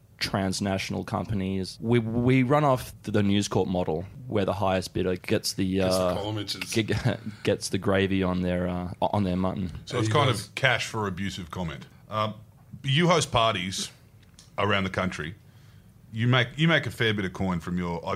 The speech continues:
Speaker 3: I mean, I dare say a lot of our listeners, mi-, some might have even been in, in the regional, <clears throat> sorry, in the metropolitan areas, a lot of the listeners might have been to one of your events. Do you wanna tell us a little bit about them?
Speaker 2: Yeah, so, uh, One Day Sundays is the name of the party.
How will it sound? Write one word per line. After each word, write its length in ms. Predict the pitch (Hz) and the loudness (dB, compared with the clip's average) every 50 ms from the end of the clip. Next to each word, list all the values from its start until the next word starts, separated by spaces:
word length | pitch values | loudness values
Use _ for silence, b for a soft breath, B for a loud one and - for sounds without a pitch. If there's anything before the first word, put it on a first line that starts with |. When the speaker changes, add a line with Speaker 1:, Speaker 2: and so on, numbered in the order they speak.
| 101 120 | -2 0
Speaker 3:
I 120 | 131 131 127 | 2 2 2
mean, 140 | 123 - - | 2 0 -2
I 80 | - 110 | -4 -2
dare 200 | 104 127 127 127 | 2 2 4 4
say 160 | - - 117 | 4 2 2
a 40 | 104 | 2
lot 140 | 104 107 104 | 4 2 2
of 80 | 101 98 | 2 2
our 80 | 92 | 0
listeners, 340 | 95 98 95 - 104 92 82 | 0 0 -2 -2 -2 -2 -2
mi-, 120 | 98 98 - | -2 -2 -2
some 220 | - - 120 113 113 | -2 -2 -2 0 0
might 120 | 107 104 | 2 0
have 80 | 101 98 | 0 0
even 160 | 92 90 87 82 | 0 0 0 0
been 320 | 95 101 98 87 78 71 | 0 0 0 -2 -4 -4
in, 120 | 82 92 - - | -6 -8 -6 -4
in 80 | 90 90 | -2 -2
the 60 | 92 90 | 0 0
regional, 420 | 98 101 101 104 95 87 82 80 B B B B B B B | 0 -2 -2 -2 -4 -4 -4 -6 B B B B B B B
<clears throat> 320 | B B - - 135 113 82 | B B -2 -2 0 0 -2
sorry, 300 | 78 - 110 98 92 92 | -2 -2 0 0 0 0
in 60 | 92 | 2
the 60 | 95 | 2
metropolitan 560 | 107 123 113 113 92 - 117 117 123 117 101 92 | 4 2 2 2 2 2 4 4 4 2 2 0
areas, 300 | 87 85 85 87 90 90 | -2 -2 -4 -4 -4 -4
a 40 | |
lot 140 | 90 92 92 | -4 -4 -4
of 60 | 87 | -4
the 80 | 82 87 | -4 -4
listeners 320 | 95 92 - 92 87 85 | -4 -4 -2 -4 -4 -2
might 160 | 90 87 85 85 | -2 -2 -2 -2
have 100 | 85 78 | -2 -2
been 200 | 92 92 98 98 | -2 -2 -2 -2
to 80 | 92 87 | -2 -2
one 160 | 87 85 85 | -4 -4 -4
of 80 | 80 | -6
your 100 | 85 82 | -6 -6
events. 300 | 82 78 82 87 95 - | -6 -6 -6 -8 -8 -8
Do 100 | - 113 | -6 -4
you 40 | 113 | -4
wanna 120 | 107 101 95 | -4 -4 -2
tell 160 | - 113 101 | 0 0 0
us 120 | 98 - 101 | 0 0 -2
a 20 | |
little 120 | 101 98 92 | -4 -4 -4
bit 100 | 92 90 | -2 -2
about 220 | 87 92 87 - | -2 -2 -2 -2
them? 180 | 98 101 139 139 - - - - | -2 -4 -4 -6 -10 -16 -20 -12
Speaker 2:
Yeah, 180 | - 123 135 120 | -6 -4 -2 -2
so, 280 | 107 - 117 113 110 110 | 0 0 0 2 2 4
uh, 220 | 110 107 107 104 98 104 - - - - 101 | 4 4 2 0 -2 -4 -10 -14 -14 -10 -6
One 260 | 104 107 120 127 127 | -2 2 4 6 6
Day 120 | 120 113 | 6 4
Sundays 640 | 113 - - 123 117 123 123 127 123 123 123 117 110 | 4 2 2 2 4 4 4 4 2 2 0 -2 -4
is 120 | 110 104 | -6 -6
the 80 | 107 117 | -4 -2
name 220 | 113 113 113 113 | 0 0 0 0
of 40 | 104 | -2
the 80 | 98 104 | -4 -6
party. 540 | - - 107 107 104 101 98 90 - - | -6 -4 -2 -2 -2 -2 -4 -8 -12 -14